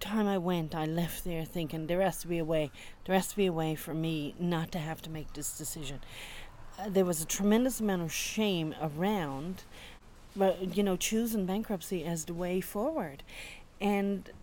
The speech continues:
I come from a background of people who like to pay their bills, so I couldn't imagine that I found myself in this place. But anyway, the day came and I had to,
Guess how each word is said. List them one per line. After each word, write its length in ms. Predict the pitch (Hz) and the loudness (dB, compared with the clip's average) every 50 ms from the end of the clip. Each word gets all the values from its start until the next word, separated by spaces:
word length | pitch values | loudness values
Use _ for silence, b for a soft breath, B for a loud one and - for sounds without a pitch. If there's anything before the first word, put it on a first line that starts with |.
| - - - - - | -18 -20 -20 -6 -2
I 100 | - 185 | 0 0
come 220 | 190 - 262 269 247 | 2 2 0 0 0
from 180 | - 233 202 | 0 -2 -2
a 60 | 185 170 | -2 -2
background 440 | - 202 247 233 - 233 214 196 | -2 -2 -2 -2 -2 -2 -2 -2
of 140 | 185 175 - | -2 -4 -4
people 240 | - 233 233 202 214 | -4 -4 -2 0 0
who 120 | 202 190 | 2 2
like 200 | 185 196 196 190 | 2 0 -2 -4
to 80 | - - | -6 -8
pay 160 | - 190 196 | -4 -4 -2
their 160 | 175 175 170 | -2 -2 -2
bills, 420 | 151 180 208 233 269 262 214 180 - | -2 0 0 0 0 0 -2 -2 -4
so 300 | - - 196 175 175 160 | -2 0 2 2 2 2
I 140 | 113 175 190 | 2 0 -2
couldn't 300 | - 247 240 233 202 - | -2 -2 -2 -2 -2 0
imagine 500 | 175 180 185 190 208 247 233 240 208 185 | -2 0 0 0 0 0 0 -2 -2 -2
that 160 | 175 165 160 | -2 -2 -2
I 80 | 165 | -4
found 260 | - - 185 175 175 170 | -4 -4 -2 -2 -2 -2
myself 380 | 170 165 - 185 170 170 - B B B B B B B - | -4 -4 -4 -4 -4 -4 -6 B B B B B B B -4
in 200 | - 180 180 175 | 0 0 2 2
this 220 | 170 165 160 - | 2 0 -2 -4
place. 640 | - - 180 170 160 156 147 - - - - - - - - - - - - - - - - B B B B B B - - | -6 -6 -6 -6 -6 -6 -8 -8 -8 -8 -8 -8 -10 -14 -18 -20 -20 -20 -20 -20 -16 -14 -14 B B B B B B -8 -2
But 120 | - 175 175 | 0 2 4
anyway, 500 | 180 175 170 165 156 143 151 151 147 135 | 4 2 2 0 0 -2 -2 -4 -6 -6
the 80 | - 156 | -8 -4
day 220 | 147 170 165 165 | -2 0 0 0
came 360 | 156 - - 170 160 160 160 | -2 -4 -4 -4 -2 -2 -2
and 100 | 160 151 | -2 -4
I 60 | 147 147 | -4 -4
had 280 | 143 165 160 160 156 | -2 -2 -2 -2 0
to, 180 | 160 165 151 | 0 -2 -2